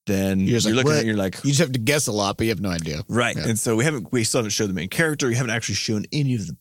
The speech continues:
Speaker 1: buddies, haven't shown just anything. Um, and so it ended up being this thing where it's a cool little, little image, but it basically doesn't give enough away to essentially bring new people into the fold.
Speaker 2: Right.
Speaker 1: So it ended up being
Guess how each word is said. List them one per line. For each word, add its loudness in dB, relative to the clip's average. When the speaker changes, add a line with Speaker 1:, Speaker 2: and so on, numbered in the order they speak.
Speaker 1:
buddies, 0
haven't -8
shown -6
just -6
anything. -4
Um, 0
and 2
so 0
it -2
ended 0
up -2
being 0
this -2
thing -2
where -2
it's 0
a -4
cool 0
little, 0
little -2
image, 0
but 0
it -4
basically 0
doesn't 2
give 2
enough 0
away 0
to 0
essentially 0
bring 2
new 2
people -2
into -6
the -10
fold. -10
Speaker 2:
Right. 0
Speaker 1:
So 0
it 2
ended 2
up 0
being 2